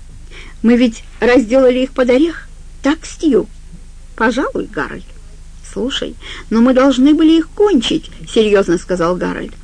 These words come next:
словно Стью придерживался на этот счет какого-то другого мнения. Вопрос стоял так: или они, или мы. "Они прострелили бы вам головы",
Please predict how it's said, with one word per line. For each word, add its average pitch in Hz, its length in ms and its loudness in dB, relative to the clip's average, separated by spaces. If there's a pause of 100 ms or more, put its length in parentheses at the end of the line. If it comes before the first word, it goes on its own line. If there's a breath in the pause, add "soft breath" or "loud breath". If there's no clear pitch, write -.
(280 soft breath)
словно 214 400 2
Стью 277 380 -2
придерживался 214 760 -2
на 185 100 0
этот 175 260 -4
счет - 320 -2
какого-то 220 500 -4
другого 175 340 -2
мнения. - 400 -4 (420)
Вопрос 202 360 -2
стоял 247 360 -4
так: - 340 -12 (540 loud breath)
или 262 380 4
они, 185 420 0 (240)
или 240 200 2
мы. 330 220 6 (1400 soft breath)
"Они 233 520 4
прострелили 226 720 2
бы 233 160 2
вам 240 280 0
головы", 220 500 -2